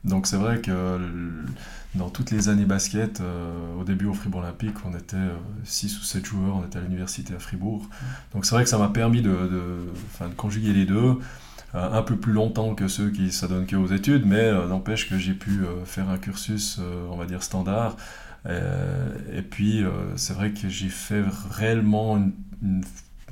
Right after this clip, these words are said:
Speaker 1: on va dire une parenthèse professionnelle entre, on va dire, entre, entre vingt-sept et trente-trois ans,
Speaker 2: Mhm.
Speaker 1: trente-deux ans environ. Donc là,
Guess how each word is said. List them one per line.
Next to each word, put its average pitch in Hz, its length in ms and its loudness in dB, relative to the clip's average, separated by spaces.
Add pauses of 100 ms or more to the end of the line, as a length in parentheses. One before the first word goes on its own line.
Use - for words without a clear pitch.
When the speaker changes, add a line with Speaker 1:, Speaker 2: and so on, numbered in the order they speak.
Speaker 1:
on 95 80 -4
va 95 60 0
dire 95 100 2
une 92 80 -2
parenthèse 104 460 2
professionnelle 104 880 2 (600)
entre, 101 400 0
on 90 80 0
va 92 100 2
dire, 95 220 2
entre, 92 160 -2 (180)
entre 92 160 -4
vingt-sept 101 640 4
et 95 260 4
trente-trois 101 540 -2
ans, 98 160 -2 (180)
Speaker 2:
Mhm. 127 480 -4
Speaker 1:
trente-deux 98 460 0
ans 92 140 0
environ. 90 340 -4
Donc 90 180 -8
là, 101 200 0